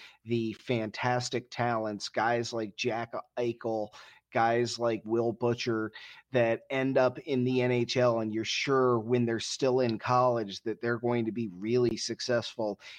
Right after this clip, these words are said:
in the N H L, and say that that's in-,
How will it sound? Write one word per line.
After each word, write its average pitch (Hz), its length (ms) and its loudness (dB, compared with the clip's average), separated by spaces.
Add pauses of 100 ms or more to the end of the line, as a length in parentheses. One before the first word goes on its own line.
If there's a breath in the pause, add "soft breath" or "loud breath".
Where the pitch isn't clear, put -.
(180 loud breath)
in 127 200 2
the 120 180 2
N 120 80 0
H 113 260 -2
L, 117 460 2
and 113 160 -6
say 120 240 2
that 107 220 -4
that's 117 400 -2 (100)
in-, 131 300 0